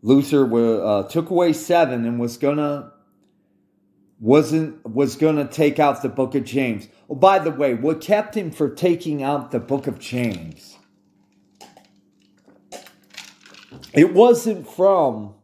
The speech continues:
spiritual or theological considerations that the book of James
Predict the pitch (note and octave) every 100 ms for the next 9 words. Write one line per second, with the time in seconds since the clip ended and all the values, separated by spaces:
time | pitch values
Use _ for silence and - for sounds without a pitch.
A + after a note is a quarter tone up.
0 | _ _ _ _ _ _ _ _ - -
1 | F3 G3 F#3+ F#3+ - F3+ D#3 B2+ A#2+ F3
2 | D3+ B2+ D3+ D#3+ - - C#3 - A#2+ -
3 | F3 C3+ A2 A2+ F#3 - - G2 F2+ G#2
4 | - _ _ _ _ _ _ _ _ _
5 | _ _ _ _ _ _ _ _ _ -
6 | G#2+ D3 C#3+ C#3 C3+ F3 F3 C#3+ - C#3
7 | E3 D3 B2 B2 A#2+ -